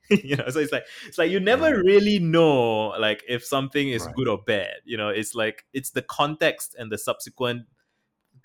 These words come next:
Speaker 1: uh, like, something that seems like the worst experience in your life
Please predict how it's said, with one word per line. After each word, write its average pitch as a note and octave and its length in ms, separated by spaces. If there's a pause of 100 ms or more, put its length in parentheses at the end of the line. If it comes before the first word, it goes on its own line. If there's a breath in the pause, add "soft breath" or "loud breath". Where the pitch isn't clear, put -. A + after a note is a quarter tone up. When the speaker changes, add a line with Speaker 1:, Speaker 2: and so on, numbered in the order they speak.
(120)
Speaker 1:
uh, G2 340 (220)
like, C3+ 260 (100)
something G#3 420
that C#3 160
seems F#3 300
like B2 160
the A2+ 80
worst C#3 260
experience C3 400
in A2+ 40
your F#2+ 80
life A2 340